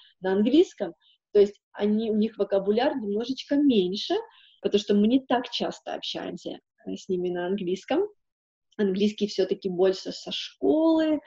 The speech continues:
где-то они услышали от кого-то другого. И они вот эти вот фразы, слово какое-то не мо-, не знают, они там вставили его,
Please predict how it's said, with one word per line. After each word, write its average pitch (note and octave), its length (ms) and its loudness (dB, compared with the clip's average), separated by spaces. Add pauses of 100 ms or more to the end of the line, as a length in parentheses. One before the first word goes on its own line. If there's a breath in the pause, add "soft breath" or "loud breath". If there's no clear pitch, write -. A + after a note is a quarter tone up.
(160 soft breath)
где-то F#3+ 460 2
они F3+ 260 -6
услышали A3+ 720 0
от F3+ 140 -4
кого-то G#3 420 0
другого. F#3 600 -2 (240)
И C4+ 120 2
они G4 180 6
вот F#4+ 120 4
эти D4+ 140 2
вот B3 180 0
фразы, B3 400 2
слово G#3 300 2
какое-то F#3 440 -10
не E3+ 140 -6
мо-, F3 240 -6
не F#3+ 100 -6
знают, G3 360 -6
они G3+ 160 -16
там - 180 -20
вставили - 680 -12
его, - 180 -20